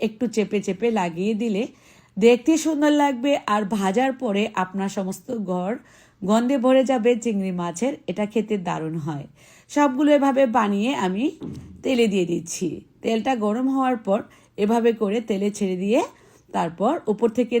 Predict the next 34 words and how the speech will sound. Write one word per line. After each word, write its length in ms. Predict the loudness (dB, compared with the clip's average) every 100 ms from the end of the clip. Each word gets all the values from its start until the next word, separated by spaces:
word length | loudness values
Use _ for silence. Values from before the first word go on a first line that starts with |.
| -2
তেল 160 | -2 -2 0
দিয়ে 120 | -2
দিলে 140 | -2 -4 -4
কিন্তু 240 | -4 -4 -8 -10 -20 _ 0
মুচমুচে 520 | 0 0 -2 0 0 0
উপরের 260 | 0 0 0
অংশটা 320 | -2 -6 -4 -4
হয়ে 180 | -2 -4 -4
যাবে 200 | -2 -2 -2 -2
আর 100 | -4 -4
সুন্দর 520 | -2 -2 -2 0 4 4 4
ফ্লেভার 360 | -2 0 0 0
বের 140 | -2 0
হতে 160 | -2 -4 -4
থাকবে। 360 | -6 -6 -10 -12 -16 -20 -20 -20 -6 0
এটা 140 | 2 2
ভাজার 300 | 2 4 2 2
পর 120 | 0 2 2
নিশ্চয়ই 340 | 0 0 -2 0
আপনারা 280 | -2 -2 -2 0
বুঝে 200 | 2 4
গেছেন 260 | 2 2 -2 0
যে 60 | -2
এটা 120 | -2 -4 -4
কত 160 | -4 -4 -6 -2
বেশি 260 | -2 0 -2 -4 -2
মজার 300 | -4 0 0 2
হবে, 220 | 2 2 0 -10 _ _ _ _ _ _ 0
তাই 160 | 0 2
না? 80 | 0 -2 -10 -20 _ -2
তো 40 | 0 4
এভাবে 300 | 4 4 2 0
করে 160 | 0 0 0
কিন্তু 280 | -2 -2